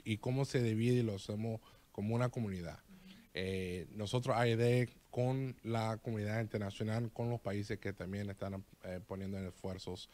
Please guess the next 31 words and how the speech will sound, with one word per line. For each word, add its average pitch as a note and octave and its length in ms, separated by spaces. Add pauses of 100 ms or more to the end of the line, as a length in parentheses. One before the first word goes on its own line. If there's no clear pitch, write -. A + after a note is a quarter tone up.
(240)
para G2+ 160
este G2 220
tema, B2 340 (300)
y D#3 160
también B2 500
con A#2 480 (240)
el A2 140
equipo A2+ 340
de A2+ 140
Guaidó G#2+ 580 (460)
que A#2 160
está G#2+ 480 (180)
en G#2+ 220
el, F#2+ 320
en G2+ 100
el G2+ 140
país. F#2 540
Entonces, A2 440 (300)
no B2 100
es C3 140
como C3+ 240
nosotros A#2+ 380
estamos A2+ 420
tomando G#2+ 540
las G2+ 220
decisiones G2 580
solas. F#2+ 440 (300)
Nosotros A#2 400
como A#2+ 200
un A#2 140
grupo A2+ 460